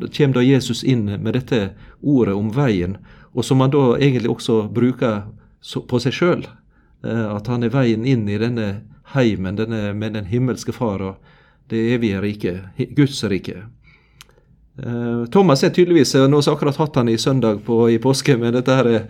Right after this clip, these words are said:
at, nei, han vil sannelig både kjenne og se og føle, han blir ikke så lett overbevist.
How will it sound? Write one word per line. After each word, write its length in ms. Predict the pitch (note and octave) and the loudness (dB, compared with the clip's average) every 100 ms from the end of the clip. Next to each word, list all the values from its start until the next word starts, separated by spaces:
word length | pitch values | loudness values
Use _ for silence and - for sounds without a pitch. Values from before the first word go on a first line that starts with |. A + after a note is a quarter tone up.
| - - - - | -12 -20 -20 -12
at, 220 | - A#2+ B2+ A#2+ | -4 0 2 2
nei, 160 | B2+ C#3 | 4 4
han 80 | C#3 | 4
vil 160 | C3+ | 4
sannelig 380 | A#2+ C3 C#3 C3 | 4 2 4 2
både 300 | A#2+ C#3+ C3 A2+ | 4 4 4 4
kjenne 240 | A#2 B2+ C#3 | 4 2 2
og 120 | C3+ | 2
se 120 | D3 | 4
og 140 | C#3+ G2+ | 4 4
føle, 160 | B2 A#2+ | 2 2
han 80 | A2+ | 2
blir 100 | C3+ | 2
ikke 160 | B2 | 0
så 160 | A2+ E3+ | 2 4
lett 200 | D3 D3 | 4 4
overbevist. 540 | D3 A2+ G2+ G2 - | 2 2 -2 -6 -10